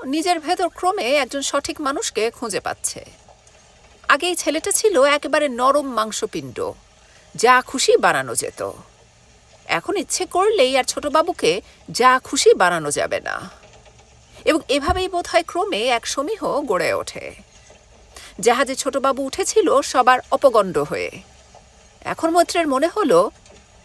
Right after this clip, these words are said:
জাহাজে আসলে অপগণ্ড সে নিজে। অমিয়, মনু এবং বঙ্কু সবাই সুখে দুঃখে ছোটবাবুর কাছে পরামর্শ নিতে পারে। সে বলল,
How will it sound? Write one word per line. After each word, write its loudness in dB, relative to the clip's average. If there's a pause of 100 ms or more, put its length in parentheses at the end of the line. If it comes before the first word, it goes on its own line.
(140)
জাহাজে 2
আসলে 2
অপগণ্ড 4
সে -8
নিজে। -6 (880)
অমিয়, -2
মনু -8
এবং -2
বঙ্কু -4 (340)
সবাই 0
সুখে -6
দুঃখে -8 (320)
ছোটবাবুর 2
কাছে 0
পরামর্শ 0
নিতে -6
পারে। -8 (1600)
সে -2
বলল, 4